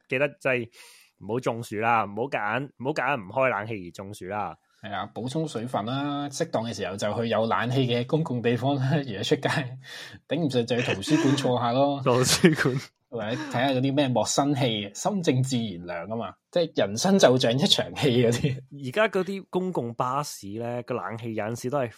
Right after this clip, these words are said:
Speaker 1: 忽大忽細，好，好可怕。即係諗吓你搭巴士係一個硬食㗎嘛，噉如果個司機唔肯開冷氣呢，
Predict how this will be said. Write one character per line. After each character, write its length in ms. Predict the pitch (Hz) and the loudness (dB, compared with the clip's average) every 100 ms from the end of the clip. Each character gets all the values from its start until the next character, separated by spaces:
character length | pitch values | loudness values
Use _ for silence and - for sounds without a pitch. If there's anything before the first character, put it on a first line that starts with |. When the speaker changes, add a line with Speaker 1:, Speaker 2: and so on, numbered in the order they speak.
| - | -6
Speaker 1:
忽 80 | 160 | -6
大 160 | 104 | -6
忽 160 | 90 110 | -12 -12
細， 520 | - - 78 80 87 _ _ | -12 -14 -16 -18 -20 _ _
好， 240 | _ 123 170 - | _ -2 -2 -2
好 220 | 156 175 | 0 2
可 160 | 120 | 2
怕。 300 | 120 117 90 | 2 -2 -4
即 100 | 104 | -2
係 60 | 226 | -2
諗 80 | 214 | -2
吓 60 | 180 | -2
你 40 | |
搭 160 | - 143 | 0 0
巴 260 | - 156 175 | 2 2 2
士 140 | 143 | 0
係 120 | 143 | -2
一 20 | 143 | 0
個 80 | |
硬 360 | 139 123 104 113 | 0 0 0 -4
食 120 | 117 | -8
㗎 140 | - 123 | -4 0
嘛， 340 | 123 101 92 - - _ _ | 0 0 -4 -12 -20 _ _
噉 100 | - 226 | -2 0
如 120 | 175 | 2
果 0 | |
個 60 | 180 | 0
司 200 | - 196 | 0 0
機 160 | 180 165 | 2 2
唔 140 | 92 | -2
肯 160 | 101 113 | -10 -2
開 200 | 143 135 | 2 2
冷 200 | 95 107 | 0 -2
氣 80 | 113 | -4
呢， 280 | 104 113 | -2 -2